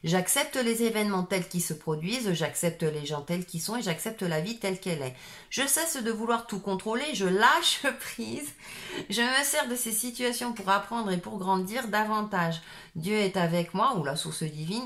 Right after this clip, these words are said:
et veille pour que tout ce que je vis soit bénéfique à mon évolution. Vous allez vers quelque chose, vers une nouvelle évolution. C'est aussi avoir un regard neuf, un,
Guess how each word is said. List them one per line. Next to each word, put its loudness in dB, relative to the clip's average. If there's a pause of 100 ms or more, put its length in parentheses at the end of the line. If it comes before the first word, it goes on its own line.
et 4
veille 2
pour -8
que -2
tout -6
ce -4
que -2
je 0
vis -2
soit -2
bénéfique 0
à 6
mon 0
évolution. -2 (360)
Vous -2
allez 4
vers 4
quelque -2
chose, -4
vers 2
une 0
nouvelle -2
évolution. -2 (300)
C'est 0
aussi 0
avoir 6
un 8
regard 2
neuf, 2
un, 4